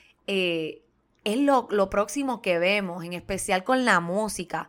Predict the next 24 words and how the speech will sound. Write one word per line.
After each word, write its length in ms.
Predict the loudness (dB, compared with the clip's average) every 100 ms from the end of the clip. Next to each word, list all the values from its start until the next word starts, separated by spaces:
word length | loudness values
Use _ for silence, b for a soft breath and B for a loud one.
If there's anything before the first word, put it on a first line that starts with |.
| b b b
La 200 | 4 6
música 400 | 6 -4 0 2
y 60 | 4
el 80 | 0
entretenimiento 1040 | 0 0 0 0 0 -2 0 -2 -2 -4
se 100 | -2
ha 40 | -4
convertido 560 | -2 2 2 2 -2
en 60 | 0
algo 180 | -2 -2
importante 880 | 0 0 0 2 2 2 -2 -2 4
para 240 | 4 4
crear 260 | 0 0 0
ese 160 | -2
momento 600 | -2 -2 -4 0 -2 0
extra 420 | -4 -6 -4 0 0
especial 520 | 0 -4 -2 -2 -2
en 120 | -2
la 140 | -2
boda, 400 | 2 4 4 2
darle 260 | -4 -4 -4
un 300 | -6 -8 -4
extra 720 | -4 -4 -12 _ 4 6 4 b b b b -8
magic. 680 | 0 4 2 0 -12 -14